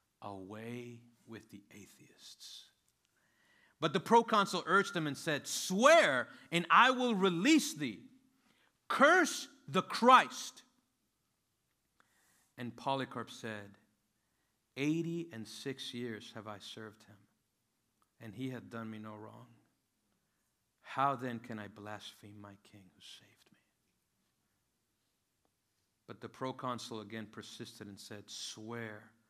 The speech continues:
by the genius of Caesar." And he answered, "If thou dost vainly imagine that I would swear by the genius of Caesar, as thou sayest,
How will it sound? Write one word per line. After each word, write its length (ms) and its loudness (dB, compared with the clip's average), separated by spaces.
by 160 -8
the 100 -12
genius 640 -12
of 100 -20
Caesar." 460 -14
And 120 -16
he 140 -14
answered, 540 -16
"If 240 -10
thou 320 0
dost 340 -6
vainly 540 -8
imagine 480 -12
that 140 -14
I 80 -10
would 200 -14
swear 480 -10
by 160 -8
the 140 -12
genius 420 -16
of 120 -20
Caesar, 500 -20
as 180 -14
thou 160 -18
sayest, 720 -20